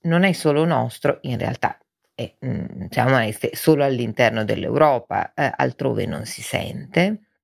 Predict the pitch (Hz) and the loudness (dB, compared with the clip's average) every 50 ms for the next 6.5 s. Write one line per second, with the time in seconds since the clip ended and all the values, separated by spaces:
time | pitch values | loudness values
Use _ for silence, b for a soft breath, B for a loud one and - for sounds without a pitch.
0 | _ - - 175 156 143 147 - 175 196 185 - 208 196 220 226 220 220 220 233 | _ -4 -2 0 0 0 0 0 0 2 2 4 4 4 4 4 4 2 2 2
1 | 247 208 156 139 135 135 139 143 - - 156 175 175 143 113 113 113 123 123 110 | 2 2 2 2 0 -2 -2 -4 -4 -2 0 2 2 2 2 0 0 -2 -2 0
2 | 127 123 123 127 123 110 - - 82 78 - B B B B B B B - 170 | 0 -2 0 -2 -4 -6 -6 -6 -6 -6 -6 B B B B B B B 2 2
3 | 180 - 202 202 - 220 196 202 202 185 175 165 151 147 143 135 135 - - - | 2 2 -2 0 2 2 2 2 2 2 2 2 2 2 2 0 0 0 0 2
4 | 160 151 139 135 135 127 131 - _ - 151 147 143 139 135 135 - - - - | 2 2 2 2 0 0 -2 -6 _ -2 0 0 0 0 -2 -4 -4 -4 -6 -4
5 | 139 135 - - 135 127 - - 143 143 139 139 135 127 117 131 143 156 175 175 | -4 -6 -4 -4 -4 -4 0 0 0 0 0 0 -2 -2 0 2 2 4 4 2
6 | 165 147 139 123 117 113 - - - | 2 0 -2 -4 -8 -8 -8 -10 -12